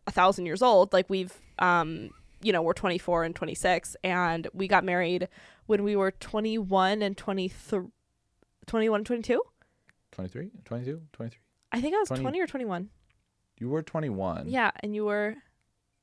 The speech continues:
Speaker 2: Twenty. It was before Octo-, I don't know.
Speaker 1: Yeah.
Speaker 2: I had a twenty-two or
Speaker 1: So we
Speaker 2: twenty-three.
Speaker 1: got a good three years of marriage under our belt.
Speaker 2: Yeah, so marriage boot camp coming out soon.
Speaker 1: And I will just say, if you are a
Speaker 2: That was a
Speaker 1: business
Speaker 2: joke.
Speaker 1: owner and you want to be in a relationship with someone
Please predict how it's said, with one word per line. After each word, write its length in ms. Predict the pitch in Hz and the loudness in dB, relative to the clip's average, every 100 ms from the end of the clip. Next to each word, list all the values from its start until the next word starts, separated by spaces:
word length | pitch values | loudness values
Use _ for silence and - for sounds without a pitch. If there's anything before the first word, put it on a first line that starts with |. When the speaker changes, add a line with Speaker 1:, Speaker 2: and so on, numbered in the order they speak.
| - | -20
Speaker 2:
Twenty. 1000 | - 101 98 98 98 95 95 92 90 - | -10 -6 -4 -4 -4 -4 -4 -6 -6 -6
It 80 | 104 | -6
was 100 | 104 | -6
before 300 | 110 123 131 | -6 -4 -2
Octo-, 240 | 123 - - | -4 -10 -4
I 120 | 139 | -4
don't 200 | 120 82 | -2 -6
know. 300 | 80 82 82 | -6 -8 -8
Speaker 1:
Yeah. 320 | 220 226 185 185 _ | 0 2 2 0 _
Speaker 2:
I 60 | 131 | -4
had 100 | 104 | -2
a 100 | 85 | -4
twenty-two 440 | - 170 156 123 | -6 -6 -4 -2
or 80 | 104 | -2
Speaker 1:
So 80 | - | -2
we 40 | 92 | 2
Speaker 2:
twenty-three. 200 | 220 220 | 2 6
Speaker 1:
got 140 | 277 | 6
a 40 | 277 | 8
good 160 | 262 | 6
three 380 | 240 - 247 247 | 4 0 2 2
years 300 | 233 220 214 | 4 4 4
of 60 | 202 | 2
marriage 340 | 202 190 190 | 2 2 2
under 200 | 180 175 | 0 -2
our 120 | 170 170 | -2 -2
belt. 220 | 175 170 | 0 4
Speaker 2:
Yeah, 200 | 117 90 | 6 6
so 640 | - 110 107 101 101 101 | 4 6 6 6 6 4
marriage 480 | 92 110 120 123 113 | 4 4 6 4 2
boot 240 | 127 131 127 | 0 0 0
camp 320 | 135 127 - | 2 2 2
coming 240 | 120 113 | -2 2
out 240 | 131 143 156 | 4 4 2
soon. 460 | - 156 131 131 | 0 2 4 6
Speaker 1:
And 160 | 226 220 | 6 8
I 180 | 240 320 | 10 10
will 140 | 392 | 8
just 240 | 311 294 | 4 2
say, 300 | 247 202 190 - | 6 6 6 4
if 180 | 233 | 0
you 140 | 233 269 | 4 8
are 120 | 349 | 8
a 40 | |
Speaker 2:
That 60 | - | 8
was 120 | 226 | 6
a 40 | 220 | 4
Speaker 1:
business 60 | 214 | 0
Speaker 2:
joke. 120 | 196 | 0
Speaker 1:
owner 140 | 185 | 0
and 260 | 180 214 208 | 0 0 0
you 140 | 233 | 0
want 420 | 247 202 214 214 220 | 0 4 6 6 2
to 100 | 202 | -2
be 160 | 196 | 2
in 80 | 190 | 2
a 60 | 180 | 4
relationship 520 | 175 160 - 196 220 | 2 2 -4 -6 -2
with 120 | 233 | -2
someone 400 | - 233 240 240 | 0 0 2 0